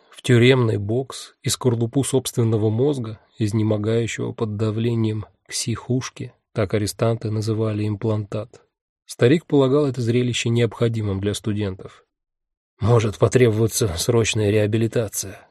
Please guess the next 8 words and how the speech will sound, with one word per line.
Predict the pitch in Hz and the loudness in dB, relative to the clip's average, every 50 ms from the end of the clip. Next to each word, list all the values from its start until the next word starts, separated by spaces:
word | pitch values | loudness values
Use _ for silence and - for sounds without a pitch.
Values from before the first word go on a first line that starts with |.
| _ _ _ _ _ | _ _ _ _ _
прервал | - 117 117 110 107 110 113 110 110 | 0 2 2 2 4 4 2 2 2
его | 107 110 113 | 0 0 0
мысли | 113 117 120 113 - - 113 | 2 2 0 0 -2 -4 -6
Клайзенау. | 104 - 123 113 110 110 104 101 107 104 107 110 107 104 104 - - _ _ _ _ _ _ _ _ | -2 0 0 0 0 0 -2 -4 -4 -4 -4 -4 -4 -6 -8 -10 -12 _ _ _ _ _ _ _ _
«И | 123 101 | -8 -4
ты | - - 117 139 165 | 0 2 4 4 4
вызвал | 156 135 143 139 131 127 123 120 117 | 2 0 -2 -2 0 0 0 0 0
меня. | 117 113 104 101 95 90 87 - - | 0 0 -2 -2 -4 -6 -8 -12 -18